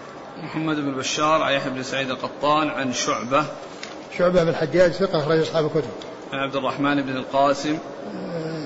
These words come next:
Speaker 2: ثقة أخرج أصحاب الكتب.
Speaker 1: عن أبيه عن صالح بن خوات عن سهل بن أبي حثمة.
Speaker 2: نعم.
Speaker 1: قال: "حدثنا أحمد بن عبده، قال: حدثنا عبد الوارث بن سعيد، قال: حدثنا أيوب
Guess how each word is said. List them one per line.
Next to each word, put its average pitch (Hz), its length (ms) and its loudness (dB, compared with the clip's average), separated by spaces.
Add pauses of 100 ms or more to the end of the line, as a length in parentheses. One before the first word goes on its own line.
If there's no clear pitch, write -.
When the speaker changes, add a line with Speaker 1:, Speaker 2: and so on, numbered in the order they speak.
Speaker 2:
ثقة 165 300 2
أخرج 156 140 2
أصحاب 151 240 2
الكتب. 151 280 -4 (360)
Speaker 1:
عن 143 180 0
أبيه 139 440 0
عن 127 160 -2
صالح 139 360 2
بن 127 160 -2
خوات 135 520 0
عن 127 140 -2
سهل 135 280 0
بن 135 120 -4
أبي 127 280 -2
حثمة. 127 440 -2 (340)
Speaker 2:
نعم. 120 160 -6 (2000)
Speaker 1:
قال: 190 200 8
"حدثنا 185 560 4
أحمد 175 260 0
بن 175 220 2
عبده، 175 460 6 (200)
قال: 170 200 6
حدثنا 170 500 4
عبد 160 200 4
الوارث 165 460 4
بن 156 180 0
سعيد، 170 480 2 (120)
قال: 160 200 6
حدثنا 160 540 2
أيوب 165 500 4